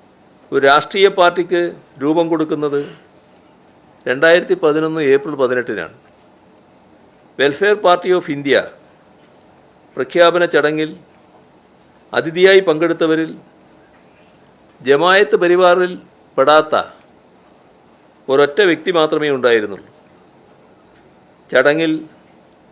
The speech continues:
ആശംസ അർപ്പിച്ച ആ വ്യക്തിയുടെ പേര് ജെ കെ ജെയിൻ, ഡോക്ടർ ജെ കെ ജെയിൻ എന്നായിരുന്നു. ബി ജെ പി ദേശീയ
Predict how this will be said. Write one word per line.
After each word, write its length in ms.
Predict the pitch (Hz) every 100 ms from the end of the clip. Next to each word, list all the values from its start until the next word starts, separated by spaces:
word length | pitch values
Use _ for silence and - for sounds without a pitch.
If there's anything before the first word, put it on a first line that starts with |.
| _ _ - 131
ആശംസ 340 | 147 202 175 - 156
അർപ്പിച്ച 320 | 151 151 151 143 107 - _ _ _ _ _ _ _ _ _ -
ആ 120 | 131 156
വ്യക്തിയുടെ 420 | 147 139 170 160 151
പേര് 260 | 139 135 131 - - _ _ _ _ _ _ _ _ _ _ _ - -
ജെ 120 | 151 170
കെ 120 | 185 185 165
ജെയിൻ, 240 | 143 170 - - _ _ _ _ _ _ _ _ _ -
ഡോക്ടർ 280 | 147 160 196 160
ജെ 100 | 151 151
കെ 100 | 160 135
ജെയിൻ 220 | 131 123 85 - 127
എന്നായിരുന്നു. 400 | 120 98 87 _ _ _ _ _ _ _ _ _ _ _ _ _ _ _ _ _ 127
ബി 100 | 147 165
ജെ 80 | 170 170
പി 120 | 165 165 185 _ _ _ _ _ _ _ _ _ - 139
ദേശീയ 380 | 160 156 190